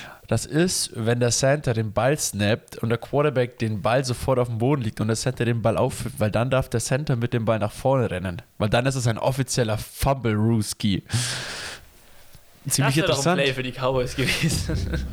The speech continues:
Speaker 2: <laughs>
Speaker 1: Wusste ich nicht, aber, äh, ni-, nice to know.
Speaker 2: Das
Speaker 1: Also
Speaker 2: ist
Speaker 1: wenn
Speaker 2: so
Speaker 1: du
Speaker 2: Football
Speaker 1: snaps,
Speaker 2: Trivia, ja.
Speaker 1: snappst, Ball zum Quarterback zurückgibst, äh, Ball, äh, Quarterback legt den Ball auf den Boden, das Center hebt den auf, dann hast du Fumblerooski.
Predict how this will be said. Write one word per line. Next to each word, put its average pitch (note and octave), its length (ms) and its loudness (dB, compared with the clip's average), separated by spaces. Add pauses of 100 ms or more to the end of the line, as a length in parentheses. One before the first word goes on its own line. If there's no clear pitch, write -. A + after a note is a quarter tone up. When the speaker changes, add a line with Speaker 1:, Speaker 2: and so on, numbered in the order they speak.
(2000)
Speaker 2:
<laughs> A2+ 140 -4 (260)
Speaker 1:
Wusste C3+ 500 2
ich A#3+ 260 2
nicht, F3 360 0
aber, D#3+ 380 4
äh, D#3+ 100 4
ni-, D3 280 2
nice D3+ 500 2
to F#3 80 0
know. F3 340 2 (1300)
Speaker 2:
Das - 100 -6
Speaker 1:
Also A2 160 0
Speaker 2:
ist A2+ 60 4
Speaker 1:
wenn B2+ 160 2
Speaker 2:
so - 120 0
Speaker 1:
du - 0 -
Speaker 2:
Football D3+ 260 2
Speaker 1:
snaps, B2+ 160 -6
Speaker 2:
Trivia, A#2 240 -8 (140)
ja. B2+ 80 -4
Speaker 1:
snappst, - 680 0 (220)
Ball A#2+ 260 2
zum B2+ 180 -4
Quarterback B2+ 480 0
zurückgibst, - 760 -6 (100)
äh, B2+ 160 6
Ball, B2 260 0 (140)
äh, A#2 280 4
Quarterback B2 360 0
legt A2+ 140 -6
den A2+ 80 -2
Ball A2 120 2
auf A#2 120 -2
den G#2+ 80 -2
Boden, B2 240 2
das C#3+ 140 0
Center B2+ 200 0
hebt A#2 100 -2
den G2 120 0
auf, A2+ 160 0
dann C#3 160 0
hast C3+ 200 -4
du D#3 220 2 (760)
Fumblerooski. C#3+ 720 0